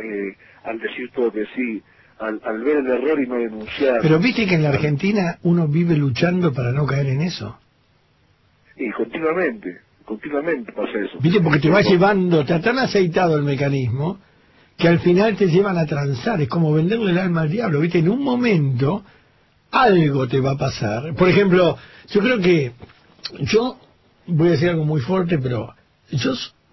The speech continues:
Speaker 2: traté de ser libre de pensamiento y de palabra y de voto hasta hoy. Pero creo que si un hijo está grave mañana y está en terapia,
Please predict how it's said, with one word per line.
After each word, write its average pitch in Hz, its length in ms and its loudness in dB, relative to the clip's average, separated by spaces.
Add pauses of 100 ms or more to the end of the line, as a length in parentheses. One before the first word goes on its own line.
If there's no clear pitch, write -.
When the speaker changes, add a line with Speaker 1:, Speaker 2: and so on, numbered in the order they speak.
(180)
Speaker 2:
traté 185 300 -2
de 202 100 2
ser 160 160 0
libre 151 360 2
de 127 120 0
pensamiento 131 840 -2 (600)
y 143 140 2
de 135 100 4
palabra 143 680 -2 (280)
y 131 140 -6
de 127 140 -2
voto 143 340 0
hasta - 260 -4
hoy. 92 200 -6 (760)
Pero 165 120 0
creo 247 220 -2
que 202 120 -2
si 214 100 -4
un 202 80 0
hijo 185 200 -2
está 175 180 -2
grave 135 400 -2
mañana 123 500 -4
y 127 140 0
está 202 140 0
en 208 100 -2
terapia, 156 560 -2